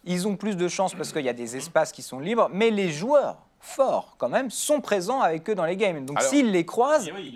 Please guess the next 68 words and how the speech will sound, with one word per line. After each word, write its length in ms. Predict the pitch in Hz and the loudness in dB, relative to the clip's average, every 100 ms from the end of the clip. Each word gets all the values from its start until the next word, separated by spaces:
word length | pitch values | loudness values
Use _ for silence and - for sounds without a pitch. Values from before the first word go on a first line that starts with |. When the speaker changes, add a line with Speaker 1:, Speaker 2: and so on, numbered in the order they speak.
| - | -10
Speaker 3:
ils 60 | |
Speaker 1:
ils 40 | - | 2
Speaker 3:
peuvent, 120 | 269 | 4
Speaker 1:
peuvent 100 | 302 | 4
Speaker 3:
euh, 60 | 240 | 2
Speaker 1:
les 80 | |
tuer. 340 | 208 311 240 - 143 | -2 0 0 -2 -8
Speaker 3:
ils 100 | 151 | 0
peuvent 120 | 196 | 2
Speaker 2:
Oui, 160 | 180 | 2
bien 160 | 147 139 | 2 0
sûr, 240 | - 185 | 0 -2
ils 80 | 110 | -2
peuvent 100 | 123 | -4
Speaker 1:
C'est 60 | 165 | 0
Speaker 2:
se 60 | |
Speaker 1:
ça 80 | 294 | 2
qui 40 | 285 | 2
Speaker 2:
faire 80 | |
Speaker 1:
est 60 | 120 | 2
Speaker 2:
tuer 140 | 185 | 0
par 140 | 180 139 | 0 0
Speaker 1:
compliqué 140 | 165 | 2
Speaker 2:
des 60 | 160 | 0
Speaker 1:
aussi. 80 | 160 | -2
Speaker 2:
mecs, 80 | 117 | -2
euh, 60 | 117 | -2
déjà 220 | 123 139 | 0 -2
Speaker 3:
Ouais. 40 | 135 | -2
Speaker 2:
qualifiés, 400 | 127 127 120 98 | -6 -6 -4 -4
ouais, 180 | 87 | -4
ça, 120 | 85 113 | -6 -8
c'est, 200 | 110 98 | -6 -6
Speaker 1:
Ils, 60 | 147 | -6
Speaker 2:
c'est 160 | 156 | -4
un 80 | 165 | -2
Speaker 1:
ils 80 | 165 | -2
Speaker 2:
peu 80 | 151 | 0
Speaker 1:
évitent 180 | 170 175 | -2 2
pas 80 | 277 | 2
leur 120 | 226 | 4
Speaker 2:
Euh, 20 | 139 | 2
Speaker 1:
balle. 240 | 120 110 | -2 -2
Speaker 2:
Kinstar 380 | 151 147 226 190 | -4 0 0 0
est 40 | |
donc 200 | 147 139 | -2 -8
qualifié 400 | - 123 120 127 - | -6 -6 -6 -8 -4
en 140 | 131 | -4
duo, 260 | 120 180 220 | -2 -2 -2
mais 140 | 131 | -4
pas 160 | - 202 | 2 0
encore 300 | 151 214 156 | 2 -2 -2
en 40 | |
solo, 360 | 131 156 90 82 | -6 -4 -4 -6
hein. 40 | |
Speaker 1:
Exactement, 480 | 131 226 226 139 98 | -2 -4 -2 -8 -8
tout 140 | - | -4
à 60 | 143 | -4
fait. 180 | - 92 | -4 -6
Speaker 2:
Voilà, 220 | 110 82 | -2 -2
ça 140 | 76 95 | -4 -6
sera 200 | - 101 | -6 -6
peut-être, 380 | 117 131 127 | -4 -4 -4
euh, 380 | 104 98 98 101 | -4 -2 -2 -6
ce 160 | 101 147 | -6 -4
week-end, 460 | 120 110 127 143 143 - | -4 -4 -4 -4 -6 -6
euh, 240 | 98 98 | -4 -2
Speaker 1:
Ouais. 160 | 113 135 | 0 0